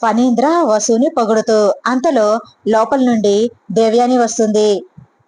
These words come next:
"హాయ్ రిషి" అని అంటుంది. "పెద్దమ్మ, కంగ్రాచులేషన్స్, మీరు నానమ్మ అయ్యారు కదా"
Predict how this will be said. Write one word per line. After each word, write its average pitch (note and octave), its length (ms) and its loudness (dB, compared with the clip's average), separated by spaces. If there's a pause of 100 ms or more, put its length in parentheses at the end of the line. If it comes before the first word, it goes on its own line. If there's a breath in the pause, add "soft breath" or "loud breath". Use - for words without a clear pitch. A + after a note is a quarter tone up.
"హాయ్ C4 320 0
రిషి" C#4+ 320 0 (360)
అని A#3 200 0
అంటుంది. G#3+ 440 0 (380)
"పెద్దమ్మ, B3+ 320 0 (400)
కంగ్రాచులేషన్స్, B3+ 840 0 (180)
మీరు A3 180 0
నానమ్మ A#3+ 380 0
అయ్యారు A#3 280 2
కదా" F3+ 200 0